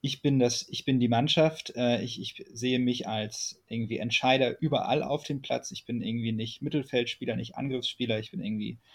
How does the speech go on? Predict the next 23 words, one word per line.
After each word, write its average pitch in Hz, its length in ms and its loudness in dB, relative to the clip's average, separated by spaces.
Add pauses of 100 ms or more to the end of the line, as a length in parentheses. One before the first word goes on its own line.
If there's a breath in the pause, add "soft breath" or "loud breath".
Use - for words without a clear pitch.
(340 soft breath)
Allfeldspieler. 156 1200 4 (500 soft breath)
Und 123 680 6 (180)
das 139 280 2
war 123 180 4
vielleicht 120 300 0
nach 127 200 2
Cruyff 131 260 2
auch 120 100 -4
nicht 120 180 0
mehr 113 80 0
möglich, 156 480 4
aber 127 140 0
unabhängig 123 400 0
davon, 120 240 -4
ob's - 360 -6
möglich 139 420 2
gewesen 127 480 2
wäre 123 300 6
oder 110 200 -2
nicht 170 200 2
in 139 160 -4
der 127 240 6
Form, 117 380 -2